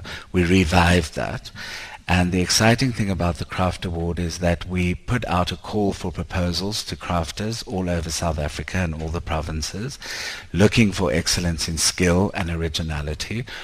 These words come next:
We received more than about eight hundred entries, and, um, those were judged by fifteen really high-end judges.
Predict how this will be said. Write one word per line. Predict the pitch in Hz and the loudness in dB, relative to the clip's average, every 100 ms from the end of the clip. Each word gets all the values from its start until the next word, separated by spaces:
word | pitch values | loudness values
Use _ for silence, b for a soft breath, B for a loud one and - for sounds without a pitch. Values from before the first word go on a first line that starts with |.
| B B 95 | B B 0
We | |
received | 92 - 110 87 | 2 4 4 4
more | 92 92 | 2 2
than | 92 95 | 2 2
about | 87 87 82 85 | 2 2 0 0
eight | 85 - | -2 0
hundred | 87 82 85 | -2 -2 -4
entries, | 80 82 82 - 95 123 - B B B B B - | -2 -2 -2 -4 -4 -4 -8 B B B B B 0
and, | 95 92 90 - | 6 6 4 0
um, | 85 87 90 87 - 101 | 2 2 2 0 -2 2
those | 98 95 101 | 6 6 4
were | 85 | 2
judged | 92 85 87 - | 4 4 4 0
by | 98 82 | 0 0
fifteen | - 101 - 92 85 85 90 98 | 0 -2 -2 -2 0 -2 -2 2
really | 113 104 92 | 6 6 6
high-end | 82 92 87 - 87 82 | 4 4 4 2 0 0
judges. | 87 80 76 78 73 | 0 0 0 -4 -4